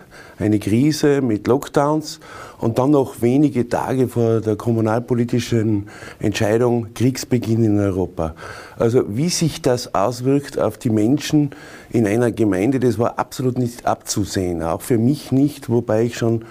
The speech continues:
über zwanzig Jahre, äh, Bürgermeister in meiner Gemeinde bin. Und das war absolut nicht, äh, vorhersehbar, wie das ausgehen wird.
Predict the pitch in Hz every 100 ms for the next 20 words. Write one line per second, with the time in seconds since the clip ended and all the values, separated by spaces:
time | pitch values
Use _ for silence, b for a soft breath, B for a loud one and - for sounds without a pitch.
0 | B B B - 120 120 117 117 117 110
1 | 110 107 104 B B B 101 123 127 120
2 | 107 104 110 104 101 101 95 98 101 98
3 | 101 92 85 - 107 95 73 - B B
4 | B - 98 98 110 101 107 95 - 107
5 | 107 104 101 - 104 92 98 95 92 87
6 | 85 85 82 82 85 82 78 - 82 71
7 | -